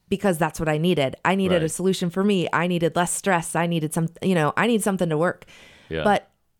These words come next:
Speaker 1: in reality, people are, so-, they're, they are function-based, but they're also aesthetics-based.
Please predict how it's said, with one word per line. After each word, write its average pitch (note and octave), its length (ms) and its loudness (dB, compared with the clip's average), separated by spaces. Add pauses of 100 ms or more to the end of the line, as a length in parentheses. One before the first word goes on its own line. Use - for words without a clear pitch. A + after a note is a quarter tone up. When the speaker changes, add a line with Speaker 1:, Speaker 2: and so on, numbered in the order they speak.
Speaker 1:
in A#3+ 140 2
reality, A#3+ 640 2
people A#3+ 400 2
are, F#3+ 180 2
so-, - 360 -4
they're, G#3 240 0 (220)
they G3 140 0
are F#3 160 2
function-based, D4+ 800 -2
but A3 120 -2
they're - 160 0
also G3+ 480 0
aesthetics-based. D#4+ 1080 -2